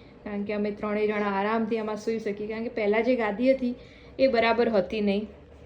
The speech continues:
એક ગાદી ઊંચી હતી, એક ગાદી નીચી હતી અને નીચી ગાદી હતી એ પણ એકદમ સોફ્ટ હતી કે આપણે અંદર આખા છપાઈ જઈએ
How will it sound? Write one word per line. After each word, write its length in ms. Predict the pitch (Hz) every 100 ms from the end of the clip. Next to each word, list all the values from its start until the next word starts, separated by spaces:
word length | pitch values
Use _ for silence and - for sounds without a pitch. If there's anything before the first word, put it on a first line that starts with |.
| - - -
એક 160 | 208
ગાદી 260 | 214 208 220
ઊંચી 340 | 220 214 294
હતી, 220 | 302 277
એક 140 | 240 185
ગાદી 240 | 208 214
નીચી 340 | 214 208 240 294
હતી 180 | 294
અને 140 | 277 254
નીચી 320 | 233 226 254
ગાદી 360 | 240 226 233 226
હતી 200 | 240 240
એ 40 |
પણ 180 | 233 240
એકદમ 240 | 226 233
સોફ્ટ 340 | 240 233 220 220
હતી 160 | 208
કે 100 | 220
આપણે 280 | 208 214 226
અંદર 220 | 208 220
આખા 220 | 208 208
છપાઈ 380 | 240 - - 220
જઈએ 320 | 190 175 185